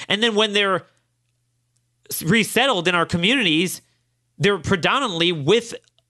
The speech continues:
the bad guys that we're letting in through the same process. This is a perfect issue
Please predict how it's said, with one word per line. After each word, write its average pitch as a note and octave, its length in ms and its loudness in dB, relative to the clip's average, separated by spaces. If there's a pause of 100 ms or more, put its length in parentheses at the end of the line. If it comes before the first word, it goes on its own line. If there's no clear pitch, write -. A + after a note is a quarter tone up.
(360)
the D#3+ 140 0
bad A#3 280 0
guys E3 280 0
that A3 140 2
we're A3+ 120 4
letting G#3 300 2
in F#3 140 -2
through F3 120 0
the F#3 100 4
same D#3 240 0
process. G3 680 -2 (1400)
This A#3 140 0
is B3 60 -4
a A3 80 0
perfect B3+ 540 0
issue B3 400 0